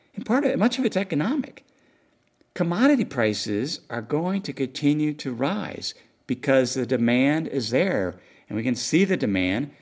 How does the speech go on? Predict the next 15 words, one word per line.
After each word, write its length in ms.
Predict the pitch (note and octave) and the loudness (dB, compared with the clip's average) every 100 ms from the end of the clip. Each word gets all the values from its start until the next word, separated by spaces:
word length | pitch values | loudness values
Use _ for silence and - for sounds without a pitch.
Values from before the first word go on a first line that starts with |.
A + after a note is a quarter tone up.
| _ _ _ | _ _ _
'cause 160 | - B2 | -6 0
you 80 | C3+ | 4
can 100 | C3 | 4
just 180 | C#3 B2+ | 2 2
look 200 | D3+ D3+ | 0 4
at 40 | |
the 140 | C3 | 4
income 320 | F3 F3+ D#3+ B2 | 2 0 0 0
figures 560 | B2 G#2 A2+ D3 F3 - _ _ _ | -2 -2 -2 -4 -8 -16 _ _ _
for 140 | C3 | 2
these 120 | B2+ A#2+ | 4 4
developing 420 | A#2 B2 B2 G2+ | 2 2 2 -2
countries 360 | F#3 G3+ C#3 | -2 -2 -4
and 100 | A2 | -6
say, 360 | G2 B2 A2 G#2+ | -4 0 0 -2